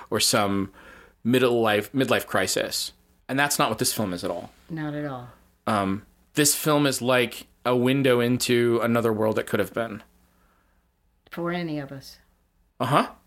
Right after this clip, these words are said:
Speaker 1: And that's why it's great. So when you saw it,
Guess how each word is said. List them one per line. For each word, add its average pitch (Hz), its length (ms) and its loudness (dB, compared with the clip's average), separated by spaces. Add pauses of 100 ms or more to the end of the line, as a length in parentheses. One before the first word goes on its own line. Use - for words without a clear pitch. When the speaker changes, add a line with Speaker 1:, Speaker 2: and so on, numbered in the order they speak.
(500)
Speaker 1:
And 131 100 2
that's 131 140 0
why 143 100 6
it's 135 100 0
great. 151 420 2 (1160)
So 175 500 2 (480)
when 175 280 4
you 196 120 4
saw 135 280 4
it, 135 140 0